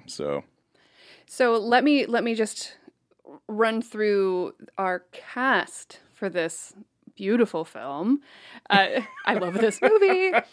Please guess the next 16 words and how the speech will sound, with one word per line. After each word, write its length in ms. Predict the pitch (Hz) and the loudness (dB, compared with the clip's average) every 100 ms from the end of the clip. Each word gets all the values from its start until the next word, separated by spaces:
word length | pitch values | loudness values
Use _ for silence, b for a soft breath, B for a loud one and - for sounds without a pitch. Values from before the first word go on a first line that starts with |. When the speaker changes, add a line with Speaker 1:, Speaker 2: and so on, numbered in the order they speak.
| 302 B B B - | -8 B B B 2
Speaker 2:
Uh, 300 | 220 214 214 - _ _ | 6 6 2 -6 _ _
it 180 | 214 220 | 2 2
stars 560 | - 226 214 208 233 - - - | 2 4 6 4 0 -8 -20 -6
Kate 300 | 240 220 208 | -2 -2 -2
Dickie 420 | 190 190 208 214 | -6 -6 -4 -2
as 260 | 180 180 | -4 -6
Jackie, 760 | - 185 196 196 214 226 302 359 - _ _ | -2 0 0 -2 -4 0 0 0 -6 _ _
Tony 280 | - 214 196 | -4 -2 -4
Curran 520 | - 208 196 190 196 - | -2 2 2 0 -2 -4
as 240 | 175 170 | -6 -6
Clyde 600 | - - 175 160 160 185 196 | -14 -10 -6 -4 -4 -4 -6
Henderson, 800 | - 190 240 - - 165 147 220 B B B B B B B | -8 -6 -6 -8 -8 -6 -6 -8 B B B B B B B
Martin 680 | 226 254 330 339 - 330 311 | 0 4 4 4 2 2 4
Compston 600 | 311 - 302 302 - 208 | 2 0 0 0 -4 -6
as 120 | - | -6
Stevie, 640 | - - 277 294 311 311 | -8 -2 0 2 2 0